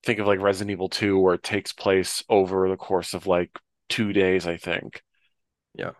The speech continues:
Speaker 1: In Ocarina, this is a seven-year, you know, mythological, biblical, heroic tale that you're going on, where it,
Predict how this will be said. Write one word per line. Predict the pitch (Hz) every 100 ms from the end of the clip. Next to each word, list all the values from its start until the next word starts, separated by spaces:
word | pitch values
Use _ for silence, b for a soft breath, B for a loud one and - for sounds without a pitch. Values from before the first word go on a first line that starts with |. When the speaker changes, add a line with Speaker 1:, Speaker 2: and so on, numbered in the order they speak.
| -
Speaker 1:
In | 120 110
Ocarina, | 104 113 107 104 113 101
this | 101 -
is | 127
a | 107 92
seven-year, | - - - 110 107 110 104 107 110 104 98 95
you | 92 _ _ _ _ _ - 110
know, | 98 92 92 92 -
mythological, | - 117 110 104 107 101 101 104 101 98 95 98 92
biblical, | 92 - 107 101 98 - 101 95 92
heroic | 92 - 101 101 98 92 -
tale | - 101 98 95
that | -
you're | 113
going | 101 104 98 95
on, | 90 80 76 92 - B B B _
where | 107 101
it, | 104 117